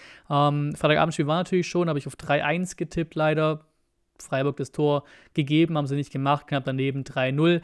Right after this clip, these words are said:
Jetzt die Tipps, die natürlich noch nicht, äh, passiert sind, bevor ich sie hochgeladen habe. Union eins null gegen Wolfsburg, was natürlich Wolfsburg komplett in den Bruch schicken würde. Ähm, Frankfurt zwei eins gegen Bochum. Ähm, Gladbach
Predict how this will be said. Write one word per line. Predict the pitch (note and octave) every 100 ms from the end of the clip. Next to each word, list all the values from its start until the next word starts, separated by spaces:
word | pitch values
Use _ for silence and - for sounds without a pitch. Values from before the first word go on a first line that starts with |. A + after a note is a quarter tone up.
| - - -
Jetzt | C3+
die | C#3
Tipps, | D3 -
die |
natürlich | C3+ B2+ C3+
noch | C3
nicht, | D3+ -
äh, | D#3 D3+
passiert | - C#3+ D#3 D3
sind, | -
bevor | D3 C#3 D3
ich | C3+
sie | C#3+
hochgeladen | D#3 D#3 D3+ C#3+ D3 C#3
habe. | C#3+ C#3+ C#3+ - - - -
Union | D3 D3+ E3 E3+ E3
eins | D3+ D3+ -
null | D3+
gegen | D3 C3+
Wolfsburg, | D3 D#3+ - F#3 G3 -
was | C3+
natürlich | C3 C#3+ C#3 -
Wolfsburg | C#3+ D3+ - C#3+ -
komplett | D3 C#3 - E3 -
in | D#3+
den | D3+
Bruch | - E3+
schicken | - E3+ - E3
würde. | E3 E3+ F3+ - - _
Ähm, | C#3+ C#3 C#3 C#3+
Frankfurt | - - D3+ D#3+ D#3+ -
zwei | - D3+
eins | D#3 D3+ -
gegen | D3+ D3
Bochum. | D#3 F3 F#3+ F#3+ G#3 - _ -
Ähm, | C#3 C#3 C#3 C#3
Gladbach | D#3 D3+ D#3